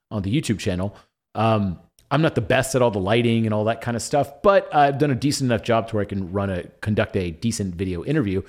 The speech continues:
and I'll share the whole setup on that next time. Enough people asked where I'm like, "Yeah, let's do, do a video on it." Here's something interesting. Easy hack to make your office chair more fun and stable is to put rollerblade wheels on it.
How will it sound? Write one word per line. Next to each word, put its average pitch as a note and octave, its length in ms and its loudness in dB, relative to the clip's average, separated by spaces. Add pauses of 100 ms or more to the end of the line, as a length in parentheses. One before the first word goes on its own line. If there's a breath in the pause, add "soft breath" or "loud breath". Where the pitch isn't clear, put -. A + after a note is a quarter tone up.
(280 loud breath)
and F#3+ 80 0
I'll F3+ 280 2
share B2+ 260 2
the A2+ 80 2
whole A2 140 0
setup F#2 420 -6 (120)
on F#2 100 -8
that E2 100 -8
next F#2 200 -12
time. E2+ 140 -8
Enough A#2+ 120 0
people - 240 -8
asked E2 340 -8
where F2 120 -6
I'm D2+ 80 -6
like, D2 140 -12
"Yeah, B2 160 -2
let's - 200 -14
do, - 180 -14
do D#2+ 140 -10
a C2+ 40 -12
video C2 200 -12
on - 120 -16
it." - 80 -18 (760 loud breath)
Here's A3+ 120 2
something C3 200 0
interesting. B2+ 480 -2 (760)
Easy A3 240 4
hack D#3+ 220 -2
to - 80 -4
make C#3 120 0
your A#2+ 120 -2
office A2 280 -2
chair B2 140 0
more A2 160 2
fun G#2+ 400 -2
and F#2 140 -8
stable G#2 360 -2
is G#2+ 60 -6
to - 60 -12
put - 160 0
rollerblade A#2+ 640 2
wheels C3+ 280 4
on C#3+ 140 2
it. D#3 120 -4